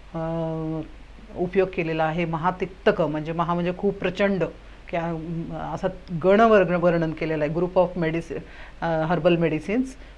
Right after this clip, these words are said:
महातिक्तक. आणि या सगळ्यांचा उपयोग अनेक औषधांमध्ये आयुर्वेदाने अतिशय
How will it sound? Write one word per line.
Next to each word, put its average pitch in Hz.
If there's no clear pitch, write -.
महातिक्तक. 185
आणि 170
या 170
सगळ्यांचा 185
उपयोग 190
अनेक 208
औषधांमध्ये 170
आयुर्वेदाने 160
अतिशय 160